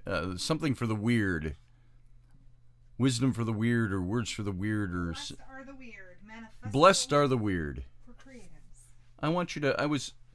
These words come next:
Speaker 1: looking at this
Speaker 2: Does that
Speaker 1: a little
Speaker 2: have your
Speaker 1: bit
Speaker 2: poo
Speaker 1: this morning.
Speaker 2: germs on it?
Speaker 1: What's that?
Speaker 2: <laughs> Does that have your poo germs on it?
Speaker 1: Nope, no poo germs.
Speaker 2: All right.
Speaker 1: This was in the bathroom, though. This is the book. I recommend it. Uh, I had read through pieces of this once before for myself,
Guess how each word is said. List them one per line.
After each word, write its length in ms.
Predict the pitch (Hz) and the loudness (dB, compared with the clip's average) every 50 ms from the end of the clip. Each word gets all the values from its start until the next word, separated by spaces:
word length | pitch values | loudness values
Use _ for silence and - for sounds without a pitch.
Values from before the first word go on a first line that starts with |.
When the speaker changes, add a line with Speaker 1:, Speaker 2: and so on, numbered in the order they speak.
| - - - - - - | -20 -20 -20 -20 -18 -8
Speaker 1:
looking 340 | - 208 247 - - 208 170 | -4 -2 -2 0 2 2 2
at 120 | 135 98 - | 2 0 0
this 160 | 120 113 - | -4 -4 -2
Speaker 2:
Does 20 | |
that 40 | - 117 | -4 -4
Speaker 1:
a 80 | 113 | -2
little 140 | 120 127 131 | -2 -2 -2
Speaker 2:
have 60 | 110 107 | -2 -2
your 80 | 117 | -4
Speaker 1:
bit 20 | - | -4
Speaker 2:
poo 60 | - | -6
Speaker 1:
this 160 | 104 - - - | -10 -10 -8 -8
morning. 160 | 113 101 - - - | -8 -8 -10 -14 -20
Speaker 2:
germs 100 | - - - | -20 -20 -18
on 20 | 302 | -12
it? 80 | - - - - - - - - - - | -12 -12 -12 -12 -20 -20 -20 -20 -14 -4
Speaker 1:
What's 180 | - 240 - - | -2 -2 0 2
that? 200 | 311 185 196 - | 2 2 2 0
Speaker 2:
<laughs> 160 | 247 233 - | -8 -20 -20
Does 260 | 262 247 - - 226 214 208 220 | -20 -20 -20 -20 -20 -20 -20 -18
that 120 | 233 262 | -18 -16
have 120 | 294 302 269 | -16 -16 -18
your 100 | 254 220 | -16 -12
poo 100 | - 269 277 277 240 - | -12 -12 -12 -14 -20 -18
germs 240 | 302 320 320 - | -16 -16 -16 -12
on 80 | 339 - - - - | -12 -12 -12 -12 -8
it? 60 | - | 0
Speaker 1:
Nope, 180 | - 175 208 - | 2 2 2 4
no 220 | 135 160 180 208 202 | 6 6 6 6 6
poo 260 | - - 208 196 175 | 2 0 -2 0 0
germs. 540 | 139 127 135 127 117 104 92 85 78 - - - 269 | 2 2 4 4 4 2 2 0 -2 -6 -10 -10 -12
Speaker 2:
All 60 | 277 | -12
right. 220 | 269 269 254 - - - - - - - - | -10 -10 -10 -10 -12 -14 -18 -20 -20 -16 -6
Speaker 1:
This 200 | - 135 131 - | -4 -4 -2 2
was 200 | - 160 156 - | 2 2 4 4
in 100 | 160 151 | 2 0
the 80 | 147 131 | 0 0
bathroom, 600 | 120 135 131 131 135 - - 110 104 92 85 82 | 0 0 0 0 -2 -4 -4 -4 -2 -2 -2 -2
though. 200 | 78 71 62 58 - - - - - - | -4 -6 -8 -10 -12 -18 -20 -20 -16 -6
This 160 | - 160 - | -4 -2 0
is 160 | - 202 175 143 | 0 0 0 0
the 80 | 160 | 0
book. 320 | 139 107 139 135 120 - 127 | 0 4 4 4 4 6 4
I 80 | 131 | 4
recommend 760 | 143 131 135 127 - - 139 131 127 123 113 104 110 107 104 | 6 6 6 4 6 6 4 6 6 6 6 6 4 4 4
it. 320 | 113 135 - - - - | 4 2 0 0 -4 0
Uh, 300 | 127 117 110 107 104 101 - - | 4 6 8 8 8 6 6 6
I 140 | 120 131 | 8 8
had 160 | 135 135 127 110 | 10 8 8 6
read 280 | 110 120 123 120 117 | 6 6 6 6 6
through 220 | - 123 120 110 - - | 2 0 0 0 -2 -4
pieces 380 | - - 143 131 - - 110 104 | -2 0 0 2 2 0 0 0
of 100 | 110 95 | 0 0
this 180 | 104 104 - - | 0 -2 0 0
once 220 | 113 101 98 - - | 0 0 0 0 -2
before 380 | 107 98 87 - 95 98 92 | -2 -4 -4 -2 -2 -2 -2
for 100 | 85 98 | -2 0
myself, 520 | 95 90 87 82 - - 98 90 90 - | 0 0 0 -2 -2 0 0 0 0 -2